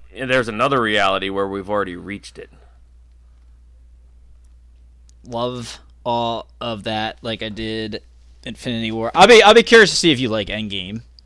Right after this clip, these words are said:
Speaker 2: I don't think, it wasn't, it wasn't
Speaker 1: I'll be
Speaker 2: as stro-,
Speaker 1: curious as well.
Speaker 2: it wasn't as strong, but that's just 'cause I,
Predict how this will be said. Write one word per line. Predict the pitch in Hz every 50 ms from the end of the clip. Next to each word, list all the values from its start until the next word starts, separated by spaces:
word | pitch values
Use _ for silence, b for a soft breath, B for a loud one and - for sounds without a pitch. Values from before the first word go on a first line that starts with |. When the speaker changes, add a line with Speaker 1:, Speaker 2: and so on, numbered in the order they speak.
| _ - - - _ - -
Speaker 2:
I | 143 160 196
don't | 214 202 -
think, | 208 196 208 170
it | 170 170
wasn't, | 185 196 180 185 196 185 165
it | - 160 160
wasn't | 170 180 175 - 139
Speaker 1:
I'll | 143
be | 139
Speaker 2:
as | 135
stro-, | -
Speaker 1:
curious | - 131 131 131 113 107 - 104
as | 98 92
well. | 101 104 95 92 92 - - - - -
Speaker 2:
it | - 156 160
wasn't | 165 202 208 196 214 196
as | 175 -
strong, | - - 135 135 131 135 143 147 156 165 175 175 170 - -
but | 151
that's | 147 147 147 147 -
just | 143 127 -
'cause | - 127 123
I, | 123